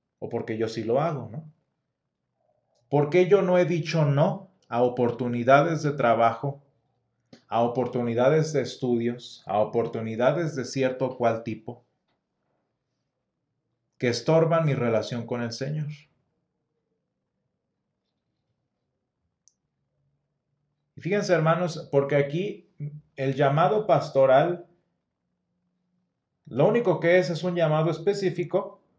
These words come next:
a la administración de los sacramentos y la predicación de la palabra. Pero el llamado cristiano,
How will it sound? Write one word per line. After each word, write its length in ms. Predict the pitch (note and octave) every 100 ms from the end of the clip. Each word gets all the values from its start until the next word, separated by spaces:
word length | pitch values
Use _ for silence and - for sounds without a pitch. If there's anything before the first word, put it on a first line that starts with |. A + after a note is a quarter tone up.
| _
a 140 | - A#2
la 100 | A#2
administración 600 | A#2 A#2 A2 A#2+ A2+ F3
de 80 | F3+
los 120 | D3
sacramentos 600 | C3+ B2+ C3 D#3 D#3+ D3
y 60 |
la 120 | B2 A2
predicación 520 | A2+ G#2 G#2 A#2+ A2+
de 80 | A2+
la 160 | G#2+
palabra. 400 | F#2 F2+ F2+ F#2
Pero 180 | A2 A2
el 80 | A2+
llamado 460 | B2 C3 F#3 G#3+
cristiano, 760 | G#3 C3+ - D3 C#3 D#3 G3+